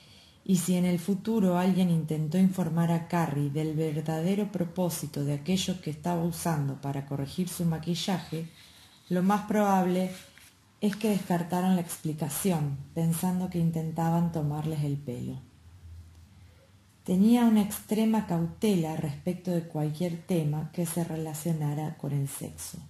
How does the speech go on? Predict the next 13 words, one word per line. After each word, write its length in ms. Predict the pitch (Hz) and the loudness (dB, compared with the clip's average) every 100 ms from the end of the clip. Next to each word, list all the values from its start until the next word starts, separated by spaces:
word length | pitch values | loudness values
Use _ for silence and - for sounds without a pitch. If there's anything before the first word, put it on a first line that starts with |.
| - - - _ - - _ _ - - - - - - - - - - _ _ _ _ _ _ | -20 -20 -20 _ -20 -20 _ _ -20 -20 -20 -20 -20 -20 -20 -20 -20 -20 _ _ _ _ _ _
Cuando 240 | 220 226 | 2 4
las 140 | 226 214 | 4 4
muchachas 640 | 233 233 254 254 254 247 - | 4 4 0 0 -2 -2 0
hubieron 340 | 196 208 208 | 2 4 4
desaparecido 920 | 196 190 165 165 156 156 - 185 190 | 2 0 -2 0 -2 -4 0 2 2
para 220 | 185 156 147 | 0 -2 -2
asistir 600 | - 151 - 180 180 - | -2 -6 -2 -2 -2 -4
a 80 | 170 | -8
su 140 | 160 | -6
segunda 580 | 151 151 156 190 190 170 | -6 -2 2 6 6 4
hora 180 | 170 165 | 2 2
de 120 | 160 | 0
clases 500 | 185 165 143 - | -2 -4 -4 -8